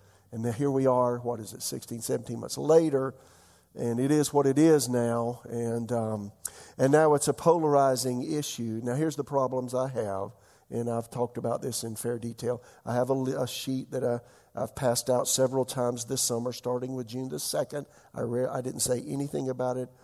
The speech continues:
until June second. But here's what I've noticed. In my research,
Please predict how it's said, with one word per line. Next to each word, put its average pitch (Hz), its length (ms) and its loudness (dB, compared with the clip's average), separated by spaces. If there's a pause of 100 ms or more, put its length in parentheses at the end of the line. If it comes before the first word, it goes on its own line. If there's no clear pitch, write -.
(200)
until 117 260 -6
June 120 240 -4
second. 110 400 -6 (300)
But 107 80 -6
here's 131 200 2
what 131 140 4
I've 143 160 4
noticed. 131 460 0
In 123 160 -2
my 131 120 4
research, 151 920 0